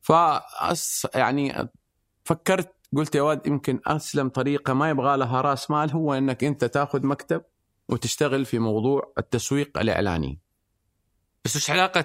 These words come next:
Speaker 2: ال-، ال-، معرض الأزياء بالتسويق الإعلاني؟
Speaker 1: آه،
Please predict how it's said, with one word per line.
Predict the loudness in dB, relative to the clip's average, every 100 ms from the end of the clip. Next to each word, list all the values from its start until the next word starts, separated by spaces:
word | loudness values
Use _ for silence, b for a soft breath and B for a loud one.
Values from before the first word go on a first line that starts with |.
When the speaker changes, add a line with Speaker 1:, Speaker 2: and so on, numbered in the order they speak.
| 0
Speaker 2:
ال-، | -2 0
ال-، | -4 0
معرض | 2 2 2
الأزياء | 0 0 -2 0 0 2 0 -4
بالتسويق | -4 -4 -2 -4 -2 -2 0
الإعلاني؟ | 0 0 0 -2 -2 -2
Speaker 1:
آه، | -2